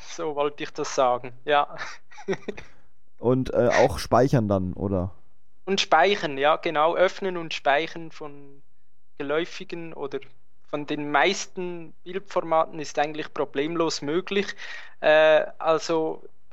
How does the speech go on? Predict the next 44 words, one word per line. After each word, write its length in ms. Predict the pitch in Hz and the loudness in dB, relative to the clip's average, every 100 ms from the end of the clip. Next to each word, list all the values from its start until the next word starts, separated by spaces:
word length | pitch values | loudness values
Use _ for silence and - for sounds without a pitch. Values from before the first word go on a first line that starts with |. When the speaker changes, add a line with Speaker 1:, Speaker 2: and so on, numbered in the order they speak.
| - | -4
Speaker 1:
äh, 320 | 156 151 156 | 2 2 2
ich 140 | 151 - | -2 2
denk 260 | 165 165 | 2 4
da 140 | 165 151 | 4 4
zum 160 | - | 2
Beispiel 480 | 147 151 156 - 151 | 2 4 2 -4 -4
an 480 | - 139 139 139 131 - - - - - | 0 -2 -2 -6 -8 -12 -12 -12 -12 -8
P 200 | - 156 | 0 2
N 220 | 156 143 | 2 -2
G 400 | 135 156 202 220 | -2 2 4 4
oder, 440 | - 170 151 156 147 | 4 2 2 2 4
ähm, 480 | 135 135 135 131 131 - - - - | 4 2 -6 -8 -10 -12 -12 -10 0
S 260 | 160 160 - | 2 2 4
V 300 | 190 196 202 | 6 6 4
G 500 | 202 202 202 202 - - | -2 0 0 -2 -4 -10
oder, 640 | - 156 143 143 139 139 - - | -8 -8 -2 0 0 -2 -6 0
ähm, 340 | 139 135 131 | 0 0 -6
gif 680 | - 226 - - - - - | -2 -2 -2 -6 -8 -8 -10
oder 680 | - 160 143 - 143 139 135 - - - - - - - - - - | -4 -2 -2 2 2 2 0 -8 -12 -12 -12 -12 -12 -12 -12 -12 -10
Speaker 2:
Ja. 280 | 127 117 110 | -4 0 2
Speaker 1:
B 180 | 113 160 | 4 4
M 180 | 151 143 - | 4 2 -8
P. 340 | 202 226 220 - - | -8 -6 -6 -6 -6
Speaker 2:
J 340 | 107 139 175 | 2 4 8
P 140 | 170 135 | 8 8
G 60 | |
Speaker 1:
Einf-, 220 | 180 147 | 8 8
äh, 40 | 135 | 10
Speaker 2:
sollte 240 | 143 147 | 8 8
man 80 | 135 | 8
Speaker 1:
eigentlich 100 | 131 151 | 8 8
Speaker 2:
nicht 60 | |
so 60 | 165 | 6
Speaker 1:
alle. 60 | 135 | 8
Speaker 2:
verwenden, 480 | 139 135 143 95 | 8 8 6 2
das 180 | 104 107 | -2 0
macht 220 | 127 123 | -2 -2
irgendwie 160 | - 123 | -2 -2
immer 140 | 117 | -2
nur 100 | 110 | 0
Matsch 280 | 107 139 - | 0 0 0
aus 120 | 143 147 | -2 0
den 140 | 139 | 0
Bildern. 400 | 131 139 135 | 2 2 2